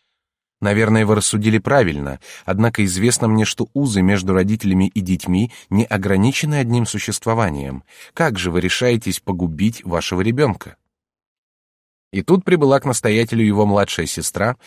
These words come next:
супруга человека по имени Яманои Носамми, и осведомилась, почему вокруг младенца подняли такой шум.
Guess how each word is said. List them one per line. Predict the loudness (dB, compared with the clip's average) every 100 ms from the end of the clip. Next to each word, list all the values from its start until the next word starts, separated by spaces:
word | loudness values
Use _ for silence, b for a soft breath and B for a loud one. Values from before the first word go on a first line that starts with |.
| B -6
супруга | -4 -2 -2 -2
человека | 0 0 0 0 -2
по | 0
имени | 2 2 2 2 0
Яманои | 0 0 2 2 2 2 2
Носамми, | 0 -2 -2 0 0 -4 -10 -14 _ b b b
и | 0
осведомилась, | 2 2 2 2 2 0 -2
почему | -4 -4 0 2
вокруг | 2 0 -2 -2
младенца | -2 0 0 -2
подняли | -4 -4 -2 -2 -2
такой | -4 -4 -6
шум. | -8 -12 -16